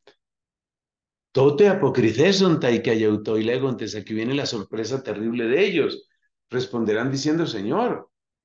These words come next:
¿cuándo Otese eidomen peinonta edipsonta, y ya viene la lista,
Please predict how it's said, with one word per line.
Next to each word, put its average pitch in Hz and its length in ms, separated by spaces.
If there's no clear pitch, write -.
¿cuándo 147 800
Otese 151 880
eidomen 135 680
peinonta 117 680
edipsonta, 104 720
y 117 140
ya 107 120
viene 104 260
la 98 120
lista, 101 600